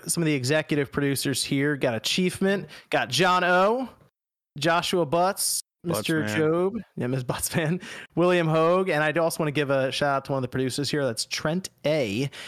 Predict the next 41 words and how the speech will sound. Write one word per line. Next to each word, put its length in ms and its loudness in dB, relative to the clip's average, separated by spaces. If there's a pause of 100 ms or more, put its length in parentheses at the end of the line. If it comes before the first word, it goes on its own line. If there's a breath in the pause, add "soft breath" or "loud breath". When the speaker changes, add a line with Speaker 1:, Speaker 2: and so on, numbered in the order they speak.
(160 loud breath)
Speaker 1:
and 500 2
the 140 0
sponsor 480 0
for 180 0
the 100 2
month, 320 -2
The 160 -2
Game 380 0
Orb, 400 2
have 140 0
their 120 0
channel 320 0
linked 240 -2
down 220 0
below. 160 2
Make 160 -2
sure 160 -2
you 80 -2
check 320 -2
them 220 0
out 180 2
where 100 -2
they 60 0
do 140 -2
convention 480 -4
tours, 400 2
gameplay, 760 2
and 80 0
they've 80 2
been 120 0
posting 340 0
actually 240 -2
quite 160 0
a 40 -2
bit 180 0
over 100 0
the 60 0
last 260 -2
couple 280 -4
of 100 -4
days. 400 0